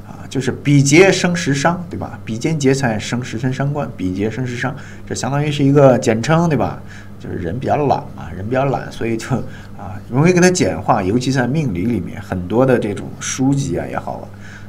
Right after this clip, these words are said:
啊，啊，写的还是比较简约的。有些人就反映着看这个命理书啊，就像看天书一样，是吧？看天书一样。反正大家别着急吧，就听翟老师先讲一讲，对吧？讲一讲，讲完之后你再去看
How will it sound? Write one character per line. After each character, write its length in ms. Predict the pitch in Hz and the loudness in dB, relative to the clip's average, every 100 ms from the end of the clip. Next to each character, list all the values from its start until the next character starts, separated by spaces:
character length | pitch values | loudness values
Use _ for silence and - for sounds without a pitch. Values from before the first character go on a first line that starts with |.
| - | -16
啊， 80 | - - | -16 -16
啊， 80 | - | -16
写 320 | - - - | -14 -10 -10
的 60 | - | -8
还 100 | - | -2
是 80 | 143 | -2
比 80 | 135 | 4
较 100 | 147 | 2
简 340 | 147 107 67 104 | 2 -2 -4 0
约 180 | 131 | 2
的。 220 | 165 127 - | 4 2 -2
有 60 | |
些 160 | - 131 | -6 -4
人 160 | 123 127 | -2 0
就 100 | 127 | 0
反 240 | - 80 | -2 -4
映 140 | 117 | -2
着 140 | 117 117 | -2 -4
看 200 | - 131 | 0 0
这 80 | 123 | 4
个 180 | 127 120 - - - - - - - | 4 2 -2 -14 -14 -14 -14 -8 4
命 240 | 196 170 | 6 8
理 120 | 127 | 6
书 280 | 120 - 185 | 4 4 6
啊， 120 | 170 | 6
就 120 | 127 127 | 4 2
像 180 | 143 | -2
看 220 | 139 135 123 | -2 -4 -4
天 280 | - 170 | 0 2
书 320 | 165 160 165 147 | 2 0 -2 -2
一 100 | 135 | -2
样， 120 | - 101 | -6 -10
是 80 | - | -10
吧？ 180 | 95 - | -12 -8
看 160 | - 120 | -4 -4
天 200 | - 143 | -2 -2
书 160 | 143 139 | 0 -2
一 120 | 101 | -4
样。 100 | - - - - - - - - - - | -8 -16 -16 -16 -16 -16 -16 -14 -14 -8
反 80 | 104 | -4
正 80 | 113 | 0
大 80 | - | 0
家 140 | 123 | 0
别 120 | 120 | 0
着 160 | 123 131 | 2 2
急 180 | 139 - | 0 -6
吧， 120 | - - - - - - - | -8 -12 -16 -16 -16 -16 -10
就 100 | - | -6
听 240 | 113 170 165 | -2 0 6
翟 100 | 151 | 6
老 100 | 147 | 6
师 140 | 147 | 4
先 160 | 165 160 | 2 2
讲 260 | 117 104 | 2 2
一 60 | 156 | 2
讲， 200 | 147 87 | 2 0
对 80 | 98 | -4
吧？ 160 | 95 95 | -6 -6
讲 200 | 87 123 | -4 -2
一 40 | |
讲， 160 | 127 - - - - | -4 -8 -12 -16 -2
讲 260 | 139 110 | 2 2
完 180 | 104 135 | 4 2
之 120 | 156 190 | 2 0
后 240 | 190 143 | 2 2
你 140 | 98 | 0
再 240 | 90 151 120 | 0 0 0
去 160 | - | -4
看 260 | 110 - | -8 -4